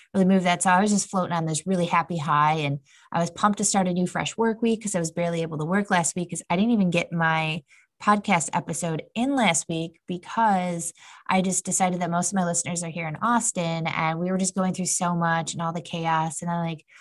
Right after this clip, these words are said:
"I'm not gonna try to stretch myself too thin." And I just really wanted to make sure I would be here for everybody and myself.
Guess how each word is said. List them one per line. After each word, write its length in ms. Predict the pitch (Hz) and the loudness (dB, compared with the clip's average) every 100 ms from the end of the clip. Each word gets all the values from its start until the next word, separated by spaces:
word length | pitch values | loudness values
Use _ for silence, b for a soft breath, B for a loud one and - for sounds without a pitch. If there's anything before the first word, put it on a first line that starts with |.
| B | B
"I'm 80 | 269 | -10
not 120 | 370 | -6
gonna 120 | 453 294 | -4 -2
try 160 | 202 | -2
to 40 | 180 | -2
stretch 320 | - 175 - | 0 -2 -2
myself 440 | 170 151 156 147 | -4 -4 -4 -6
too 180 | - 170 151 - | -6 -8 -4 0
thin." 300 | 247 240 226 | 2 2 2
And 100 | 180 | 0
I 60 | |
just 180 | 170 - | -2 -4
really 180 | 170 175 | -4 -2
wanted 220 | 170 165 | -2 -2
to 80 | 156 | -4
make 140 | 160 | -6
sure 160 | 156 156 | -4 -2
I 120 | 160 | -2
would 220 | 151 151 | -2 -4
be 180 | 202 202 | 0 4
here 140 | 196 | 4
for 160 | 190 - | 0 -2
everybody 480 | 165 165 160 165 160 | 0 0 -2 -4 -4
and 180 | 180 226 | -2 2
myself. 560 | 233 170 - 151 - | 2 2 2 2 0